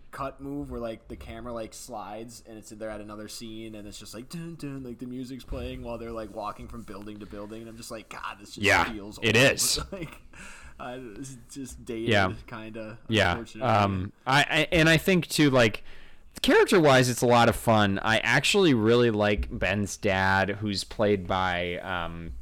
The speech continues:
Speaker 2: fuck, Jon Voight.
Speaker 1: Jon
Speaker 2: Like,
Speaker 1: Voight.
Speaker 2: he's a great
Speaker 1: Yeah.
Speaker 2: character. Uh, all three of our main characters are, are pretty good.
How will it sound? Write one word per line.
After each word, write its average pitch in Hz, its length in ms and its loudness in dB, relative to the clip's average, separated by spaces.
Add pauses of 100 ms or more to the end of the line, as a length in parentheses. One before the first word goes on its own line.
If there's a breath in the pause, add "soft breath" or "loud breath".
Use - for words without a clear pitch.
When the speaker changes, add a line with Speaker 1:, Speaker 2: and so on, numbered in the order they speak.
(320)
Speaker 2:
fuck, 80 240 -10 (360)
Jon 113 280 2
Voight. 98 320 4
Speaker 1:
Jon - 60 -4
Speaker 2:
Like, 98 180 2
Speaker 1:
Voight. - 240 -10
Speaker 2:
he's 285 220 6
a 147 60 4
great 117 300 4
Speaker 1:
Yeah. - 60 -10
Speaker 2:
character. 107 640 4 (260 loud breath)
Uh, 104 300 4 (240)
all 185 220 8
three 160 420 4
of 160 120 4
our 165 140 6
main 151 280 4
characters 156 540 2
are, 120 180 2
are 110 120 2
pretty 143 360 4
good. 135 380 6